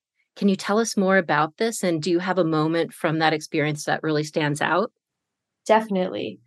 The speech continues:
Speaker 2: The Launch Project Female Empowerment Summit took place at the United States Patent and Trademark Office headquarters. It showcased numerous female leaders and C E Os. Some of the speakers include the C E O of Accenture, Scout Bags,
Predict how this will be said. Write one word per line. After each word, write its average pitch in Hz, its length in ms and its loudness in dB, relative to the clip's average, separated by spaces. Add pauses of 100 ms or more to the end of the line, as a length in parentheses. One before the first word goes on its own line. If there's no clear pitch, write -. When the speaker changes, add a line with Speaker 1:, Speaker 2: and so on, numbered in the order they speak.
(320)
Speaker 2:
The 233 100 4
Launch 285 340 4
Project 226 320 4
Female 277 400 2
Empowerment 185 400 0
Summit 175 520 -4
took 254 200 0
place 185 440 0
at 196 100 -4
the 220 80 0
United 208 460 2
States 190 400 -4
Patent 190 340 -2
and 196 80 0
Trademark 185 420 -2
Office 180 300 -6
headquarters. - 760 -8 (380)
It 220 120 0
showcased 233 560 4
numerous 208 840 2
female 247 320 4
leaders 190 460 2
and 185 120 0
C 180 300 -6
E 180 60 2
Os. - 420 -6 (460)
Some 269 200 4
of 339 100 8
the 359 100 6
speakers 190 640 0
include 190 580 -2
the 202 80 -2
C 226 380 -2
E 214 40 4
O 208 100 4
of 190 60 0
Accenture, 226 680 0 (320)
Scout 196 440 2
Bags, 180 480 -2